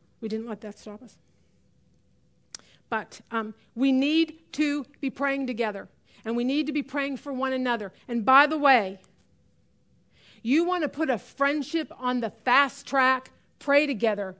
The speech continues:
with them every week. Because you're gonna bypass a lot of the superficial, and your hearts will bind. I have, um,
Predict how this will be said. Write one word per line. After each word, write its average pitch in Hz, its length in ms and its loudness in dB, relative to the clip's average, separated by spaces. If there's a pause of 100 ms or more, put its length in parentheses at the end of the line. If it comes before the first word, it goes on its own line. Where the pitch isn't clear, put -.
with 233 240 -4
them 214 140 -6
every 190 280 -6
week. 180 400 -14 (1600)
Because 262 300 0
you're 311 100 -2
gonna 285 160 -4
bypass 254 840 2
a 220 60 -6
lot 262 540 2
of 262 80 -4
the 233 100 -2
superficial, 233 960 -6 (1400)
and 226 100 -2
your 220 100 -2
hearts 277 360 2
will 233 80 -6
bind. 208 420 -10 (1400)
I 254 160 0
have, 262 220 -2
um, 233 320 -8